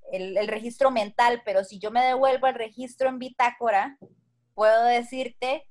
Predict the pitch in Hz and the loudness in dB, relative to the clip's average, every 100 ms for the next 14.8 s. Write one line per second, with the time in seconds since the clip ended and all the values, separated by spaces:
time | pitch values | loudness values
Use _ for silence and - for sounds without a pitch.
0 | - 196 190 196 233 240 233 247 226 - | -6 -6 -6 -6 -4 -4 -6 -6 -6 -10
1 | _ _ _ _ _ _ - 190 185 220 | _ _ _ _ _ _ -12 -8 -2 0
2 | 240 - 240 233 240 262 262 254 208 208 | 0 -2 2 2 2 0 -2 0 -2 0
3 | 196 190 196 190 202 185 185 170 - 180 | -6 -4 -6 -6 -6 -6 -8 -16 -16 -12
4 | 180 175 190 220 220 214 202 175 175 165 | -10 -6 -6 -6 -8 -12 -14 -16 -12 -10
5 | 160 175 202 220 214 214 220 214 220 185 | -12 -16 -14 -12 -12 -14 -14 -16 -14 -14
6 | 185 160 156 180 196 190 196 233 240 240 | -12 -14 -14 -12 -10 -8 -4 -2 -2 -6
7 | 240 233 226 233 226 226 - - - - | -10 -12 -8 -6 -6 -8 -20 -20 -20 -10
8 | 214 208 247 254 254 254 247 254 254 220 | -4 -2 -2 -4 -2 -2 -2 -2 -2 -2
9 | 214 247 262 233 202 185 180 - - - | -4 -4 -4 -12 -16 -16 -16 -18 -12 -8
10 | 202 233 202 208 202 190 180 - _ _ | -6 -6 -6 -6 -8 -10 -12 -20 _ _
11 | _ _ 190 196 196 208 208 - 214 208 | _ _ -14 -8 -4 -4 -4 -10 -16 -12
12 | 202 214 202 202 233 226 - - - - | -8 -6 -8 -4 -2 -2 -6 -20 -14 -8
13 | 226 233 - 220 233 262 262 277 277 - | -6 -8 -6 -4 -2 -2 2 2 2 0
14 | 240 226 220 208 - 208 208 | -4 -4 -4 -6 -6 -8 -10